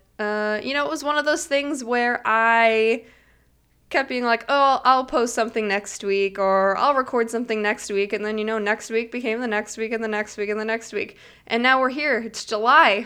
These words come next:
Oh my goodness. So, with all that being said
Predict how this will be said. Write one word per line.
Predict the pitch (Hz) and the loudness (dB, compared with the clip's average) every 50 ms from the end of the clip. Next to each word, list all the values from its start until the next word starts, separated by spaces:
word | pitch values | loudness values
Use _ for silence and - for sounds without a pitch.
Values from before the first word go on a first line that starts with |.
| 220 - | -6 -6
Oh | - 226 240 254 | -4 -2 -2 0
my | 254 254 254 247 247 | 0 0 0 -2 0
goodness. | 247 294 311 269 254 - - 226 240 - - - - - - - _ _ _ _ | 0 -2 0 0 0 -2 -2 -2 -6 -8 -14 -16 -20 -20 -20 -20 _ _ _ _
So, | - - - 180 226 202 190 214 359 - - - - _ _ _ _ _ _ _ _ _ _ _ _ _ _ _ _ _ _ _ _ _ | -14 -8 -4 -2 0 2 2 2 0 0 -4 -10 -20 _ _ _ _ _ _ _ _ _ _ _ _ _ _ _ _ _ _ _ _ _
with | - 208 220 233 254 247 - | -4 0 0 0 0 -2 -2
all | - 208 220 233 247 277 294 302 330 | 2 4 4 4 4 4 2 0 0
that | 262 233 202 196 214 208 208 226 254 - - 233 214 - | -4 -6 -4 2 4 6 6 6 4 2 -2 -10 -14 -10
being | - 202 190 190 202 254 392 415 - | -8 -4 -2 -2 -2 -2 -4 -6 -8
said | - - - - - - - 165 120 127 180 233 320 | -12 -14 -12 -12 -8 -4 -2 0 2 2 0 0 -2